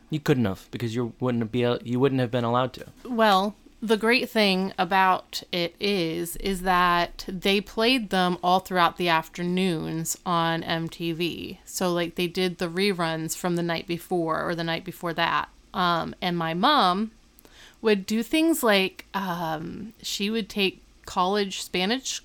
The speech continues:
Speaker 2: Spanish courses.
Speaker 1: Spanish?
Speaker 2: Sorry, I'm having trouble talking because I drank soda and it makes my mouth feel funny. But it probably means I shouldn't drink soda. Uh, like, she would take Spanish courses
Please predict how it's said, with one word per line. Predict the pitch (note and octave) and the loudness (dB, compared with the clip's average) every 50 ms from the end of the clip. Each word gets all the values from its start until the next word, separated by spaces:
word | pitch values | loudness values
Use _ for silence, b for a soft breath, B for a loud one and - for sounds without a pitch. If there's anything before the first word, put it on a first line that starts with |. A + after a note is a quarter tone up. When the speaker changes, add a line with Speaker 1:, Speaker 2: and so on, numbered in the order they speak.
| _ _ _ _ | _ _ _ _
Speaker 2:
Spanish | - - - G#3+ G#3 A#3 D4 C#4 - | -10 -6 -2 0 2 2 2 0 -2
courses. | - - G4 G4+ F#4+ - A4 A4 A4 G#4 | -2 -2 0 0 2 2 4 4 4 2
Speaker 1:
Spanish? | - - - A2+ D#3+ A#3+ C#4 - - - - - | 0 -2 -4 -4 -4 -4 -4 -6 -8 -10 -10 -8
Speaker 2:
Sorry, | - - G#3+ G3 F3 E3+ | -6 0 2 2 2 2
I'm | - G3 | 0 0
having | F#3+ B3 C#4 D4 | 0 0 0 0
trouble | C#4 - C4+ A#3+ | 0 -2 -2 -2
talking | - - G#3 G3+ G3+ - B3 A#3 | 0 2 2 2 2 2 0 0
because | A#3 G#3+ - G3+ G#3 | -2 -2 -4 -4 -4
I | G3+ | -4
drank | F#3+ - G#3 A3 A#3+ - | -4 -2 -2 -2 -2 -2
soda | - - G3+ F#3+ G3+ A3 | -2 -2 0 0 2 2
and | A3 - F#3+ F3+ | 2 2 2 0
it | F#3 F#3 | 0 2
makes | F#3+ G#3 G3+ - - | 0 0 0 0 -2
my | F#3 | -2
mouth | F3 F3 E3 F3 F#3+ - | 0 2 2 0 0 -2
feel | - A#3+ A#3+ | -2 -4 -4
funny. | - - C4 C4 C4+ C#4 C#4+ C#4+ C#4+ - - B B B B B B B B B B B B | -2 -2 -2 0 0 0 0 -2 -4 -8 -16 B B B B B B B B B B B B
But | - G#3+ G3 F#3 F3 - - - - - _ _ _ _ - _ _ _ _ _ _ _ - - | 4 6 6 6 4 2 -4 -16 -20 -20 _ _ _ _ -20 _ _ _ _ _ _ _ -8 -2
it | - G#3 G3+ | 0 0 0
probably | - G#3+ G#3+ G#3 | 2 2 4 4
means | G#3 G#3 G3 - | 4 4 2 2
I | F#3+ | 0
shouldn't | F3+ - - - - F3+ | -2 -2 -4 -4 -4 -4
drink | D#3+ F3 F3 - | -4 -4 -4 -4
soda. | - - F#3 E3+ E3 F3+ G3 G#3 G3+ - B B B B B B B B B B B B B B B B - - | -4 -2 -2 0 0 0 -2 -2 -4 -6 B B B B B B B B B B B B B B B B -8 0
Uh, | - G#3 G3 G3 G3+ G3 G3 G3 G3 F#3 - b b b b b b - _ - - - - - - - - - | 4 4 6 6 6 6 4 2 0 -2 -8 b b b b b b -20 _ -18 -18 -18 -18 -20 -20 -12 -2 2
like, | A#3 G#3+ G#3+ - - - - _ _ - | 2 2 2 2 -4 -16 -18 _ _ -10
she | - - - - C4 C4 | -4 -2 0 2 4 4
would | C4 C#4+ C4 - | 4 4 2 0
take | - G#3 A3+ A#3+ C4 A3+ - - - - - - - - - - - - - - - - - - - - | 0 4 6 6 6 4 2 -4 -20 -20 -20 -20 -20 -20 -20 -20 -20 -20 -20 -20 -20 -20 -20 -20 -18 -12
Spanish | - - - - D4 F4 F4+ F4 B3+ - - | -10 -6 0 2 4 4 4 4 2 0 -2
courses | - - F#3+ F3 E3+ E3+ - - F3+ - - - F3 - - | -4 -4 -4 -4 -2 -2 -4 -6 -6 -8 -8 -8 -8 -8 -4